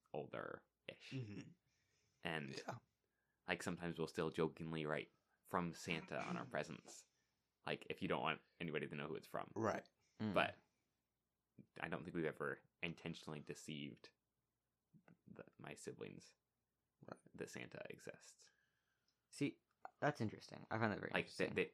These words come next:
Speaker 1: they, they, they walked into it.
Speaker 3: Mm-hmm.
Speaker 1: The story was presented, and they're like, "Oh,
Speaker 2: Yeah.
Speaker 1: yes, yes."
Speaker 2: 'Cause that, it's saying it's, saying the gift is from Santa is just as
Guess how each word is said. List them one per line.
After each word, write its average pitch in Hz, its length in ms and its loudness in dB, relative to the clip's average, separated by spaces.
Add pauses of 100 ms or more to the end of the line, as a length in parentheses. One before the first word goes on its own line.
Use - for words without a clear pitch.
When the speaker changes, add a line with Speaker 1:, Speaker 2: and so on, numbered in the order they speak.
Speaker 1:
they, 95 80 6
they, 92 180 4
they 92 80 8
walked 82 440 6
into 87 280 2
it. - 140 0 (580)
Speaker 3:
Mm-hmm. 107 300 4
Speaker 1:
The 87 100 -4
story 92 280 4
was 85 140 2
presented, 80 460 2
and 76 80 -2
they're 71 80 -2
like, - 180 -10
"Oh, 143 220 0
Speaker 2:
Yeah. 135 140 0
Speaker 1:
yes, 135 180 0
yes." - 380 -6 (380)
Speaker 2:
'Cause 139 160 8
that, 135 200 6
it's 135 140 8
saying 147 220 10
it's, 127 180 6 (300)
saying 156 260 10
the 135 80 0
gift 123 260 2
is - 100 6
from 110 360 2
Santa 113 480 2
is - 140 0
just - 300 4
as - 80 10